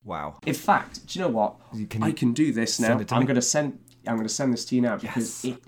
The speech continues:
Speaker 2: it, it, it just looks incredible. And then you can use your spectacular words and your lovely American accent to describe it to the Tims
Speaker 1: <laughs>
Speaker 2: listening to this.
Speaker 1: I love, I love that we're just in two different countries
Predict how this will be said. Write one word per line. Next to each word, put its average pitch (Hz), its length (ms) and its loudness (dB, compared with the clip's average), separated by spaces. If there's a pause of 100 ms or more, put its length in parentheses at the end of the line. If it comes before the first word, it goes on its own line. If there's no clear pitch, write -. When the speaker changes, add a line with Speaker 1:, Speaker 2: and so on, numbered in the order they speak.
Speaker 2:
it, - 80 -16
it, - 60 -20 (100)
it 127 120 -8
just 139 200 -4
looks 143 260 -4
incredible. 117 760 -4 (380)
And 127 140 4
then 120 280 4 (320)
you 120 160 0
can 120 180 0
use 120 260 2
your 117 200 -2
spectacular - 640 -4
words 101 420 -2
and 110 200 -2
your 113 100 2
lovely 113 340 2
American 110 420 0
accent - 360 -2
to - 80 -6
describe 214 360 2
it 196 100 12
to - 100 -6
the 175 80 10
Tims 127 300 6
Speaker 1:
<laughs> - 20 -2
Speaker 2:
listening 127 300 4
to 143 100 0
this. - 420 0 (720)
Speaker 1:
I 117 40 -6
love, 127 260 2
I 120 80 0
love 123 240 2
that 110 140 2
we're 107 120 0
just 92 240 -10
in 95 120 -6
two 101 160 -10
different 87 300 -12
countries 82 540 -12